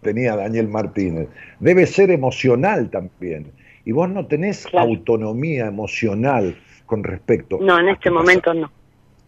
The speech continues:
Speaker 1: No, nunca la tuviste con respecto al pasado. Nunca. Por eso estás encerrada en ataque de pánico y fobias.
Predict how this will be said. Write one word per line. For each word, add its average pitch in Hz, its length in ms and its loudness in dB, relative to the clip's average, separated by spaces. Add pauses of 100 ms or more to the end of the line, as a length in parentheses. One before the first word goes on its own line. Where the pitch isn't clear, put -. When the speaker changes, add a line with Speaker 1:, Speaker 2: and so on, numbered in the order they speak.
(120)
Speaker 1:
No, 127 160 0
nunca 120 300 -2
la 73 100 -2
tuviste 71 400 -8
con 69 140 -8
respecto 65 340 -6
al 57 60 -8
pasado. - 400 -12 (1080)
Nunca. - 320 0 (220)
Por 156 180 4
eso 110 100 2
estás 113 220 0
encerrada 98 420 2
en 90 60 0
ataque 87 320 -2
de 85 100 0
pánico 98 420 -2
y 78 60 -6
fobias. 69 320 -8